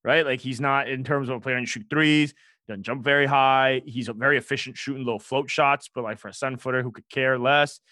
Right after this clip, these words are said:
decent defender he's turned into, which I don't think people find that entertaining, especially not me, for someone like DeAndre Ayton. But I think what he's done this postseason is he's changed the entire,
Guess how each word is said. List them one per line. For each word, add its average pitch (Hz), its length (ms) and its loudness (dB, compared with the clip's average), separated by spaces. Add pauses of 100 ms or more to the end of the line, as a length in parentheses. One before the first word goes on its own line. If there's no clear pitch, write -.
(240)
decent 147 220 -4
defender 139 340 0
he's 139 160 -2
turned 143 240 0
into, 143 340 -2
which 117 160 -2
I 107 60 -4
don't 123 140 -4
think 110 140 -16
people 110 200 -8
find 123 260 -4
that 113 120 0
entertaining, 127 500 -4
especially 107 320 -12
not 95 180 -12
me, 127 280 2
for 104 140 -12
someone 117 220 -8
like 101 160 -8
DeAndre 107 440 -8
Ayton. 151 200 -12 (380)
But 135 80 -4
I 120 120 -2
think 214 280 -2
what 143 140 0
he's 120 180 -10
done 131 400 0
this 113 160 -2
postseason 110 580 -6
is 98 120 -10
he's 147 240 -8
changed 127 420 -6
the 120 100 -4
entire, 113 760 -4